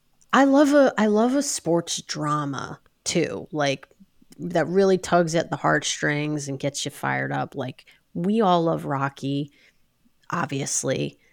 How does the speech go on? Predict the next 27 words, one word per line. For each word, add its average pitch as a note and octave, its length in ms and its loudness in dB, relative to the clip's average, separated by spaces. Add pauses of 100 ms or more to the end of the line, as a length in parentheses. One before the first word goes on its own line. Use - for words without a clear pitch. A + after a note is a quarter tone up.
(200)
Um, B2 420 -4 (160)
I E3+ 100 2
think, E3+ 300 0 (200)
like F3 280 0
you G3 60 -4
said, D3 580 2 (500)
this D#3+ 260 -2
is, D#3+ 140 -4
like, C#3 180 0
the - 80 -4
basketball D3 640 -2
Rocky. D#3+ 400 -2
So B2+ 300 -6
I'm F#3 140 2
excited. A3 680 4
This G3 140 2
summer A#3 360 4
is F3+ 120 4
something G3 260 4
to G3 60 6
look F#3+ 180 4
forward E3 380 0
to F#3+ 240 4
and F3+ 100 0
kind D#3 220 -2
of D3+ 200 -4
see, E3 560 -4